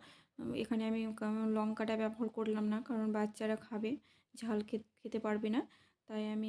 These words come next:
লঙ্কাটা সবশেষে মেশাবো। মেখে একটুখানি তুলে নেব, তারপর ওদের স-, উম, তারপর আমি লঙ্কাটা দিয়ে দেব। তো এখানে দেখতেই পাচ্ছ যে ওরা দুজনে কিন্তু বসেই আছে এখনও,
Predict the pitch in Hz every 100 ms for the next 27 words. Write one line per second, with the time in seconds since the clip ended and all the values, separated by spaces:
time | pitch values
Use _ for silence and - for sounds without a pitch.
0 | 214 214 214 214 220 214 214 - 220 226
1 | 220 220 226 254 440 - _ _ - 214
2 | 214 240 220 220 220 - 220 220 214 220
3 | 226 277 415 220 208 220 233 214 214 -
4 | _ - 214 214 220 - 208 208 247 247
5 | 233 208 208 214 285 240 196 202 208 -
6 | _ _ _ _ _ - 240 247 233 233
7 | 233 233 226 - 233 233 226 226 226 226
8 | 220 220 214 214 226 220 220 220 220 -
9 | 220